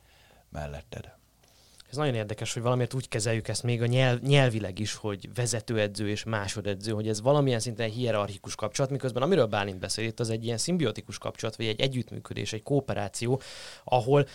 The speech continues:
Speaker 2: akár még az is lehet, hogy a másodedző szakmailag esetleg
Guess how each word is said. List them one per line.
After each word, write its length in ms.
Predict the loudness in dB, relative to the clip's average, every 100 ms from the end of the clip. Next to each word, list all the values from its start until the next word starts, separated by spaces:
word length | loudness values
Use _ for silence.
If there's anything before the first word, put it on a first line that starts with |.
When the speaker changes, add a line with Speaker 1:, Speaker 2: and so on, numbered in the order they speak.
| -20
Speaker 2:
akár 360 | -2 0 2 2
még 140 | 4
az 120 | 2 2
is 140 | 0
lehet, 240 | 0 0
hogy 160 | 0 -2
a 40 |
másodedző 760 | 0 0 0 -2 -2 -2 -2 -2
szakmailag 720 | 0 0 -2 -2 0 0 0
esetleg 600 | -2 -4 -4 -4 -4 -4